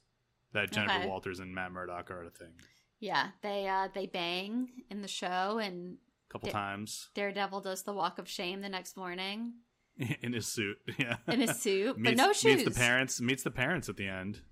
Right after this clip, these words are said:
Speaker 2: Meets the parents, so a little serious, ma-, right? If you're meeting the parents.
Speaker 1: Yeah.
Speaker 2: Yeah,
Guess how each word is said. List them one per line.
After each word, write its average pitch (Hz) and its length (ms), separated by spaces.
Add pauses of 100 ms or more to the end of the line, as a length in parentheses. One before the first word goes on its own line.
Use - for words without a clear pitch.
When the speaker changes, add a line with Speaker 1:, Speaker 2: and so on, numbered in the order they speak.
Speaker 2:
Meets 208 160
the 214 100
parents, 214 540
so 185 400
a 185 80
little 220 280
serious, 175 880 (720)
ma-, 98 120 (100)
right? 185 360
If - 140
you're 202 80
meeting 196 220
the 180 80
parents. 190 720 (400)
Speaker 1:
Yeah. 123 320 (560)
Speaker 2:
Yeah, 320 200